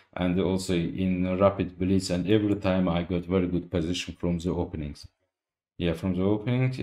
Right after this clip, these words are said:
uh, bishop, queen D four, bishop F five. Also, it's possible to play C five. Against me, many grandmasters played C five because D five is looks E six move. Also B five.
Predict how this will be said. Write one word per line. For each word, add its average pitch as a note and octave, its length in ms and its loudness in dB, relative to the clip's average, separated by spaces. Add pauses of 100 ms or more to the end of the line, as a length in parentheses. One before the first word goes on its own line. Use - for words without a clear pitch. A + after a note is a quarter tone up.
(520)
uh, - 140 -18
bishop, A#2 440 0
queen C#3 220 4
D A2 120 2
four, B2 340 0
bishop A2 320 -2
F F#2 100 4 (120)
five. D2+ 200 -4 (240)
Also, F3 240 2
it's C3 100 2
possible D3 480 0
to G#2 120 -8
play G#2 180 0
C - 240 -6
five. - 300 -14 (1200)
Against F3 480 6
me, E3 380 8 (400)
many G#2 440 4
grandmasters G2 720 2
played F#2 280 2
C E2 280 -6
five G2+ 320 4
because F#2+ 460 -2
D F2+ 220 0
five G#2 360 6
is F2+ 220 -2
looks - 380 -4 (180)
E G#2 100 -2
six E2 480 -8
move. G2+ 300 0 (360)
Also A#2 300 2
B F#2 280 -2
five. D2 320 -6